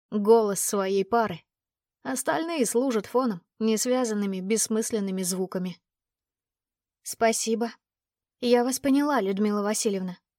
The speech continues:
Аля проходит мимо, прижимая к груди толстую тетрадь и папку. Волнуется, не с первого раза справляется с замком аудитории.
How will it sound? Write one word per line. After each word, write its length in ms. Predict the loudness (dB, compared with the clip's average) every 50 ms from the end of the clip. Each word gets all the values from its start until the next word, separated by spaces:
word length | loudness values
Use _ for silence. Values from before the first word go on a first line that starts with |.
| _ _ _ _ _ _ _ _ _ _ _ _ _ _ _ _ _ _ 2
Аля 240 | 4 4 4 4 2
проходит 500 | 0 -2 -2 0 0 0 0 0 -2 0
мимо, 280 | 0 0 0 0 -2 -8 _ _ _
прижимая 500 | -2 0 0 2 2 0 0 0 0 -2
к 40 | -2
груди 320 | 0 0 0 2 0 -2
толстую 460 | -2 -2 -2 -2 -2 -4 -6 -6 -4
тетрадь 420 | -2 -4 -2 -2 -2 -4 -4 -6 -8
и 100 | -10 -6
папку. 440 | -2 -2 -2 -2 -4 -8 -18 -20 -20 _ _ _ _ _ _ _ _ _ _ _ _ _
Волнуется, 800 | 0 2 2 2 2 2 2 4 4 4 4 2 0 -6 -8 -12 _ _ _ _ -2
не 160 | 0 0 0
с 80 | 0
первого 460 | 2 0 0 2 2 0 2 4 4 4
раза 240 | 4 2 2 -2
справляется 640 | -6 -8 -6 -6 -4 -2 -2 -2 -2 -4 -4 -6 -8 -6
с 60 | -4
замком 400 | -2 0 0 0 0 0 0 0
аудитории. 640 | -2 -2 -2 -2 -2 -2 0 -2 -2 -4 -6 -12 _